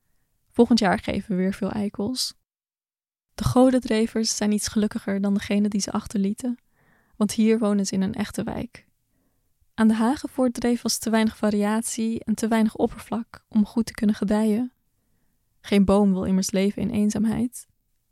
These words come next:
De plataan in het Homeruskwartier heeft zich maar in dat lot berust.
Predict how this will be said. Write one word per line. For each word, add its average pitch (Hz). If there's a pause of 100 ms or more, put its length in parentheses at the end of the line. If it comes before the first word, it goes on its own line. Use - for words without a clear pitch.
(1000)
De 202
plataan 208
in 208
het 196
Homeruskwartier 208 (100)
heeft 214
zich 202
maar 190
in 190
dat 190
lot 190
berust. 196